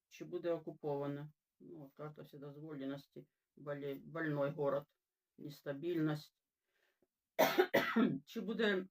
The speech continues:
окуповане препятствие? Ні. Не бачу. Не-не-не, нерушимо і препятствие. Карта порабощения. Що це фантазії? Карта порабощения — это фантазії, ось я показую.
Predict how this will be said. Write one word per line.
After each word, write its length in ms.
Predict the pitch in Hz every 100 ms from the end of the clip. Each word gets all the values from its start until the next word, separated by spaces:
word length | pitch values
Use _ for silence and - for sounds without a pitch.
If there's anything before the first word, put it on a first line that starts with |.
| 196
окуповане 680 | 202 - 269 277 180 156
препятствие? 680 | 156 226 208 156 - - 160
Ні. 320 | 160 175 165 - _ _ _ _ _ _ _ _ _ _ -
Не 180 | 180
бачу. 520 | 151 143 139 - 180 185 _ _ _ _ _ _ _ _ _ _ _ _ _ _ _
Не-не-не, 760 | 175 175 170 165 156 151 147
нерушимо 680 | 160 180 175 - 226 208 160
і 100 | 160
препятствие. 840 | 156 160 151 147 - - 147 147 151 _
Карта 260 | - 151 151
порабощения. 800 | 160 160 156 156 - 160 160 160
Що 240 | - 196
це 140 | - 165
фантазії? 680 | 170 156 147 147 151 147 - _ _ - - _
Карта 320 | 185 180 175
порабощения — 800 | 180 175 170 185 - 226 165 160
это 140 | -
фантазії, 640 | 156 156 151 139 139 143
ось 100 | 147
я 60 | -
показую. 520 | - - 147 147 -